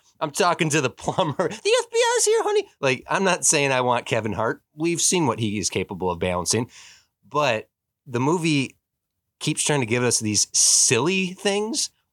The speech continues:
amidst very brutal deaths, like blood splattering crimson mist death scenes, uh, and, and that heavy drama. And it just never,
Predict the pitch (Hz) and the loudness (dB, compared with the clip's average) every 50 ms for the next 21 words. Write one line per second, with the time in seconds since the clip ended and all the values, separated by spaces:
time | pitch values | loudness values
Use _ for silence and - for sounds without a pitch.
0 | _ _ _ 139 123 123 139 147 143 - - 110 90 90 101 123 175 214 170 127 | _ _ _ -4 0 0 0 2 2 0 0 0 -4 -4 0 0 2 2 0 0
1 | 107 104 110 120 120 107 95 90 90 110 98 90 - - - - - - - _ | -2 -2 0 0 2 0 -2 0 0 0 0 0 0 0 0 0 0 -2 -6 _
2 | _ _ _ _ - 113 110 104 92 - 92 - - 104 107 120 135 135 120 - | _ _ _ _ -4 -2 -2 -2 -4 -8 -10 -6 -4 -2 0 0 0 2 2 0
3 | - - - 120 123 120 120 120 117 113 110 107 107 104 101 101 98 101 101 - | 0 0 -2 -2 -2 0 0 0 0 0 0 0 0 -2 -2 -2 -4 -4 -6 -8
4 | _ _ - - - 139 131 131 127 - 123 117 107 104 107 110 104 - - - | _ _ -6 -2 -2 0 0 0 0 0 0 0 -2 0 0 0 0 0 0 0
5 | - - - _ _ _ _ _ _ 110 98 110 95 85 85 - - - - - | -2 -4 -4 _ _ _ _ _ _ -6 -2 -2 0 -2 -2 -4 -4 -2 -2 -2
6 | 98 87 85 85 92 104 - - - _ _ _ _ _ _ _ - 101 90 85 | -2 -4 -4 -4 -2 -4 -4 -4 -6 _ _ _ _ _ _ _ -8 -6 -6 -6
7 | 85 82 82 - _ _ _ 110 98 92 90 90 95 95 87 - 107 101 101 107 | -6 -8 -12 -16 _ _ _ -8 -6 -4 -4 -6 -6 -8 -8 -8 -6 -6 -2 -2
8 | 110 113 - - - - 117 110 120 110 95 104 117 151 170 117 95 92 92 101 | -2 -4 -4 -6 -6 -4 -4 -2 -4 -4 -2 -2 -2 0 0 -2 -2 -2 -4 -6
9 | 95 - - 113 101 - - _ 113 107 110 113 117 120 131 135 135 135 135 135 | -8 -8 -8 -6 -6 -6 -6 _ -6 -4 -2 -2 -2 -2 0 0 0 0 -2 -4
10 | 139 | -10